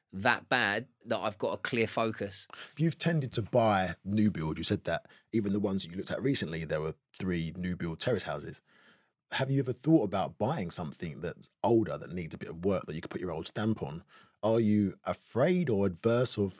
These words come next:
Speaker 2: like, renovations and refurbishment? Because I love doing that. I'm not one to buy new builds 'cause I think that somebody else has put their style on the house and I'm paying for their endeavour that I'm probably gonna change anyway.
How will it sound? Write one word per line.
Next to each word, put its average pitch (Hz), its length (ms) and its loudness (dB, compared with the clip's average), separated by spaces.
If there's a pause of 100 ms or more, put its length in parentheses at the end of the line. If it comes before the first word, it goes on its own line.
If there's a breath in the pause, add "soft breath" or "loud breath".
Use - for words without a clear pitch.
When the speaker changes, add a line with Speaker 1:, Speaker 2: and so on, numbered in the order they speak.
(140)
Speaker 2:
like, 92 240 -2
renovations 139 640 0
and 95 100 0
refurbishment? 117 540 2
Because - 320 -2 (400 loud breath)
I - 100 8
love - 240 2
doing 160 220 -2
that. 143 160 -12 (400 soft breath)
I'm 143 180 4
not 131 160 2
one 113 200 -2
to 101 100 0
buy 110 180 0
new 92 180 0
builds 92 280 -4
'cause 107 100 -2
I - 40 -4
think 98 180 -2
that 95 140 -2
somebody 104 360 -2
else 101 240 0
has 92 240 -4 (600 soft breath)
put 92 220 -2
their 104 200 2
style 95 560 0 (400)
on 104 160 2
the 92 100 -2
house 87 500 -4 (160)
and 90 120 -4
I'm 95 160 -2
paying 95 440 -2 (240 soft breath)
for 95 100 -8
their 117 280 4
endeavour 87 380 -2
that 90 160 -4
I'm 85 220 -6 (120)
probably 104 160 -2
gonna 92 140 -4
change 92 240 -4
anyway. 78 300 -2